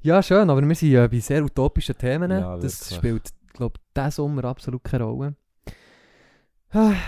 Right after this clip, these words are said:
Speaker 1: ja. Janu.
Speaker 2: Ja.
Speaker 1: Erzähl mir etwas.
Speaker 2: Das Leben ist gut.
Speaker 1: Ja.
Speaker 2: Das Leben ist doch gut. Jetzt haben wir, wann haben wir den letzten Postka-,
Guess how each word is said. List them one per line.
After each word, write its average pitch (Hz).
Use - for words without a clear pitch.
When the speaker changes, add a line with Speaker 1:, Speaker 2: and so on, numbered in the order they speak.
Speaker 1:
ja. 156
Janu. 151
Speaker 2:
Ja. 98
Speaker 1:
Erzähl 135
mir 151
etwas. 101
Speaker 2:
Das -
Leben 165
ist -
gut. 170
Speaker 1:
Ja. -
Speaker 2:
Das -
Leben 120
ist 107
doch -
gut. 98
Jetzt -
haben 90
wir, 90
wann 107
haben 117
wir 120
den 117
letzten 113
Postka-, 107